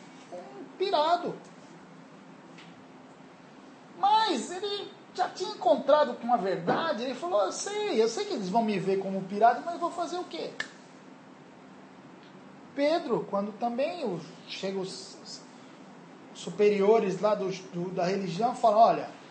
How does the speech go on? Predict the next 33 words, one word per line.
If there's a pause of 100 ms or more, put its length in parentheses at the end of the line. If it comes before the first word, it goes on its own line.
(200)
a
gente
te
solta,
mas (1120)
para
de
pregar
essa
loucura
que
você
tá
pregando."
Aí
ele,
na
mesma
hora
ele
vira, (260)
Mas (520)
pra
mim, (460)
importa
mais
obedecer
a
vocês
ou
obedecer
a
Deus?